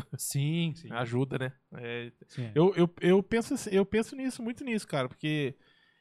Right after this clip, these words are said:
Speaker 2: é corrido pra caramba, né, cara? Corrido, dá
Speaker 1: Corrido.
Speaker 2: trabalho, canal no YouTube, pá, tudo.
Speaker 1: É, eu tenho um editor, que é o Lucas, eu não sei se ele tá aí,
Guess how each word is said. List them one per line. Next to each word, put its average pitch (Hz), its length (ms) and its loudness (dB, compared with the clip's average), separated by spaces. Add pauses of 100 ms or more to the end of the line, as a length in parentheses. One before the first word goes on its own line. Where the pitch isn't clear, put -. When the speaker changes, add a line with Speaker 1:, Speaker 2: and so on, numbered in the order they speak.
(260)
Speaker 2:
é - 120 -6
corrido 175 400 2
pra 226 100 -2
caramba, 226 400 2
né, 208 120 0
cara? 139 200 -6 (540)
Corrido, 147 520 0
dá 110 120 -4
Speaker 1:
Corrido. 123 80 0
Speaker 2:
trabalho, 151 500 2
canal 135 260 0
no 139 60 -4
YouTube, 127 380 -4
pá, 123 180 -8
tudo. 120 320 -12 (720)
Speaker 1:
É, 208 180 0
eu 160 80 4
tenho 170 200 2
um 196 40 6
editor, 196 560 2 (1000)
que 131 80 -6
é - 20 -2
o 131 60 -2
Lucas, 202 640 -6
eu 135 80 -6
não 139 100 -4
sei 135 160 -8
se 131 140 -14
ele 113 80 -18
tá 117 180 -10
aí, 131 260 -8